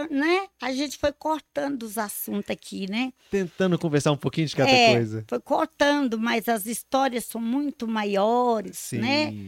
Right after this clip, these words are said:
Speaker 1: Muito maiores. É, o Eduardo hoje é um homem internacional, mas a Sara também é.
Speaker 2: Sim.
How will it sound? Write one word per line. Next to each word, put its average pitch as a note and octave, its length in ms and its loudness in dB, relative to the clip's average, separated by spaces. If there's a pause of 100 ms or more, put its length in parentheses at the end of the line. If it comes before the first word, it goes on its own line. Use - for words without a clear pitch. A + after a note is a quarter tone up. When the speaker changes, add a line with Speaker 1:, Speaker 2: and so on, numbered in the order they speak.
(560)
Speaker 1:
Muito C#4+ 540 0
maiores. G3+ 1000 0 (380)
É, F#3 400 0
o G3 140 -2
Eduardo G3 500 -2
hoje G3+ 260 -2
é F#3+ 40 -2
um F3+ 320 -4
homem G3 300 -6
internacional, F#3 840 -6
mas F#3+ 220 -4
a G#3 100 -2
Sara G3 480 2
também F#3 640 -2
é. F3+ 300 2
Speaker 2:
Sim. A#2 580 -4